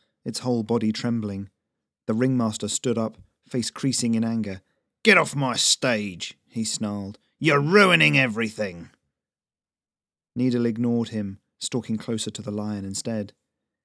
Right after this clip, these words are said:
"Hey, you don't look so good. Is this guy keeping you a prisoner? Just nod if you don't want to say anything out loud." The lion did an awkward backstep, trying to face the uplift while also turning to run. Needle put her paws out,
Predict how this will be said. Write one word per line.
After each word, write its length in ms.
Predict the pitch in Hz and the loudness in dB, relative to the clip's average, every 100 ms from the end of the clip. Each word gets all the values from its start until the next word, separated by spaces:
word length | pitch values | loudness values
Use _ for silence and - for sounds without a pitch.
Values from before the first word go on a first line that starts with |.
| _ | _
"Hey, 480 | 311 339 247 147 - _ _ | -6 0 0 0 -4 _ _
you 160 | 170 285 | 0 0
don't 180 | 349 247 | 2 0
look 180 | 339 | 0
so 200 | - 220 | 0 0
good. 380 | 156 143 110 107 _ _ _ - | 0 0 0 -2 _ _ _ -4
Is 80 | 170 | 0
this 160 | 311 | 0
guy 160 | 359 339 | 0 -4
keeping 360 | - 285 277 | 0 0 0
you 120 | 277 233 | 2 2
a 60 | |
prisoner? 460 | - 240 269 349 311 _ _ - | 4 2 2 -6 -10 _ _ -6
Just 160 | 262 277 | -2 2
nod 240 | 311 320 | 4 4
if 100 | 254 | 4
you 80 | 233 | 4
don't 120 | 247 | 4
want 100 | 240 | 4
to 80 | 233 | 2
say 160 | 262 262 | 2 2
anything 260 | 226 220 | 4 4
out 180 | 208 202 | 2 2
loud." 420 | 233 214 196 214 _ _ _ _ _ _ _ _ _ _ _ | 0 0 -2 -6 _ _ _ _ _ _ _ _ _ _ _
The 80 | 127 | -2
lion 360 | 127 135 123 117 | 0 2 0 0
did 160 | 120 | 0
an 100 | 113 113 | -2 -2
awkward 420 | 131 110 123 107 | -4 -2 -6 -6
backstep, 560 | 120 - - 101 - - | -8 -6 -8 -8 -10 -10
trying 260 | 139 113 | -2 -2
to 60 | 110 | -2
face 300 | - 127 113 | -4 -4 -2
the 140 | 117 | -2
uplift 380 | 117 - 104 - | -2 -4 -12 -6
while 140 | 113 117 | 0 0
also 240 | 117 113 | 0 -4
turning 380 | 107 127 117 110 | -4 -2 -2 -2
to 100 | 107 | -4
run. 320 | 117 107 98 _ _ _ _ _ _ _ | -4 -6 -8 _ _ _ _ _ _ _
Needle 240 | 135 123 113 | -2 0 -2
put 180 | 123 | -2
her 100 | 120 | -6
paws 340 | 110 135 117 104 | -4 -2 -2 -4
out, 300 | 95 - | -8 -12